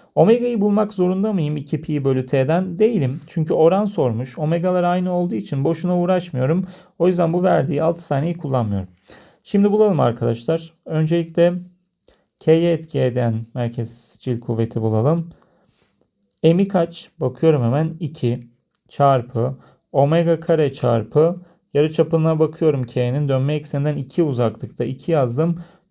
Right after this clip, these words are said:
Dört omega kare çıktı. Şimdi L'ye etki edene bakalım. M'i kaç? Bakıyorum üç kilogrammış. Üç çarpı omega kare çarpı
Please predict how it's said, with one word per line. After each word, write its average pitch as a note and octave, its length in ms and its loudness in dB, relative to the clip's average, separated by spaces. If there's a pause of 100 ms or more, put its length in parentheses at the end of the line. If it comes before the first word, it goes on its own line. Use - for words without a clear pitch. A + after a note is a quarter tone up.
Dört F3 340 4
omega C#3+ 480 -4
kare C#3 340 -2
çıktı. - 420 -8 (580)
Şimdi F3 320 2
L'ye F#3+ 340 4
etki F3+ 240 -4
edene A#2+ 440 0
bakalım. B2 640 -2 (1080)
M'i F3 280 2
kaç? D#3 500 -2
Bakıyorum C#3+ 460 0
üç E3 180 -6
kilogrammış. A#2+ 760 0
Üç D3+ 300 -6
çarpı A#2+ 380 -2
omega D#3 460 0
kare E3 340 0
çarpı D3 800 2